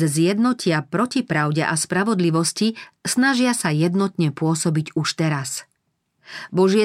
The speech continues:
slovo, ktoré sme dostali za cenu veľkého utrpenia a krvi prelievania, neberú ľudia vážne. Hoci dnes môže mať Bibliu každý,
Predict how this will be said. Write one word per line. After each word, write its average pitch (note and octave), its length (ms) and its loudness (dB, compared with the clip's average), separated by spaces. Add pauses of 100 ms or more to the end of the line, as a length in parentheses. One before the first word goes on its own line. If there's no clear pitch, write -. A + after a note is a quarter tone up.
slovo, F3+ 400 2
ktoré E3+ 320 2
sme D#3 240 2
dostali E3 480 0
za D#3+ 160 0
cenu E3 320 2
veľkého E3+ 640 0
utrpenia E3+ 640 0
a D3+ 80 -2
krvi G3 320 -2
prelievania, E3+ 800 2 (400)
neberú F#3 480 4
ľudia D#3 400 2
vážne. D3 560 -2 (1120)
Hoci G#3 240 2
dnes F#3 320 4
môže F#3 320 4
mať F3 240 2
Bibliu E3+ 400 2
každý, E3+ 640 0